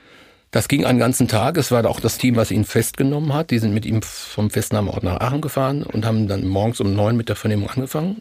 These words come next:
Und am späten Nachmittag, das ging also über den ganzen Tag, hat er dann die Tat gestanden, äh, ja, ich sag jetzt mal so, wo er auch gar nicht mehr hätte gestehen müssen, weil da hatten wir seine Spur, ne, diese D-N-A-Spur, die hat er dann gestanden.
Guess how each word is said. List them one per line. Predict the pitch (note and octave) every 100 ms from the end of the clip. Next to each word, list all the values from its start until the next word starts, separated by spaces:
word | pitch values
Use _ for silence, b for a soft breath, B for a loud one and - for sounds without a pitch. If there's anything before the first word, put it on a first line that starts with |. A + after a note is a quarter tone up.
| - -
Und | A2+ G#2+ -
am | - G#2+
späten | - A#2+ G2+
Nachmittag, | G2 A2+ B2 D#3 F#3 - - -
das | G#2+
ging | A2 G2
also | F#2+
über | G2+
den | G2
ganzen | G2 -
Tag, | A2 G#2 B2+ - -
hat | - A2
er |
dann | G#2+ A2 A#2+ B B B B B
die | B2 A2
Tat | C3 B2
gestanden, | C#3 - C3 C3 C3+ C3 - B
äh, | B2 A2+ B2 A2+ G2 - -
ja, | G#2+ G#2 -
ich | G#2
sag | - G#2
jetzt | F#2+
mal | G#2+ G2
so, | G#2+
wo | G#2 G2
er | -
auch | G#2+ G#2 G2+
gar | G#2 G#2
nicht | -
mehr | G2+
hätte | G2+ F#2+
gestehen | F#2 - G#2 G2
müssen, | A2+ B2
weil | G#2
da | G2+
hatten | F#2+ G2+ G2
wir |
seine | F#2 F#2 F2+
Spur, | - A2 D3 - -
ne, | B2 C#3
diese | G#2 F2+
D-N-A-Spur, | G2 F#2 - A2 B2 - A#2 C3 D#3 B B B B B B B
die | A2
hat | A2+
er | A2+
dann | G2 F#2+
gestanden. | F2 - G2+ B2 E3